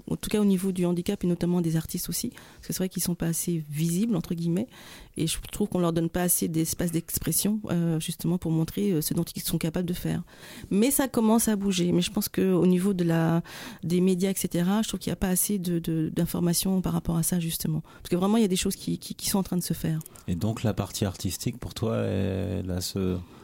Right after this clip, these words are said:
Speaker 2: ce volet pédagogique à faire, euh,
Speaker 1: Oui, tout à fait, parce que elles,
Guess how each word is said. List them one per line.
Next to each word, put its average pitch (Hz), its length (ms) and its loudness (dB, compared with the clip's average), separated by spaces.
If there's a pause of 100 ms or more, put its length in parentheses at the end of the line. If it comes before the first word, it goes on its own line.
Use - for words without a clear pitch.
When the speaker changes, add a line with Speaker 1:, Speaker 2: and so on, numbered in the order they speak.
(180)
Speaker 2:
ce - 160 -2
volet 95 520 4
pédagogique 92 680 0
à 98 60 2
faire, 92 340 0
euh, 90 140 2
Speaker 1:
Oui, 240 260 8
tout 240 180 0
à 208 80 2
fait, 247 300 2
parce 202 220 2
que 208 300 6
elles, 190 240 6